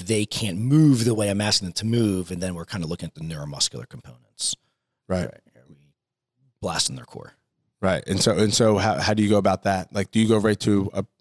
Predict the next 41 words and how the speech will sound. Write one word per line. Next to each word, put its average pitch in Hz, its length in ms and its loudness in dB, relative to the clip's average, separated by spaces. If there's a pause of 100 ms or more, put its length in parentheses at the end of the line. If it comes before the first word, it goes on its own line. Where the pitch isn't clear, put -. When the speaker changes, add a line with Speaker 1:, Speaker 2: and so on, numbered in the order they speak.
Speaker 2:
like, 98 160 -8
a 104 40 -8
bridge 113 260 2
with 117 120 2
leg 104 180 0
extension 92 460 -4
is 87 120 -6
a, 87 120 -6 (200)
is 92 300 -4
a 90 40 0
very 98 200 2
common 87 400 -2
Speaker 1:
Yeah. 90 140 0
Speaker 2:
test - 560 -6
that 95 100 2
you'll 98 160 4
see, 90 480 2
you 90 80 -2
know, 87 180 -4 (580)
T 95 140 0
P 90 180 0
I, 85 480 2
other 85 160 0
Speaker 1:
I - 20 0
like 240 160 2
quadruped. - 380 0 (520)
Speaker 2:
Okay. 101 160 0
Speaker 1:
I'm 98 120 0
a - 0 - (400)
Speaker 2:
Right. 95 180 -2
Speaker 1:
big 127 160 2
fan 131 120 2
of, 113 80 0
like, 110 100 0
crossbody 107 460 -2
symmetry. 95 440 -2 (260)
Speaker 2:
Okay. 107 200 0 (380)
Speaker 1:
Right 95 160 -2
arm, 87 140 -4
left 87 180 -6
leg, 127 400 0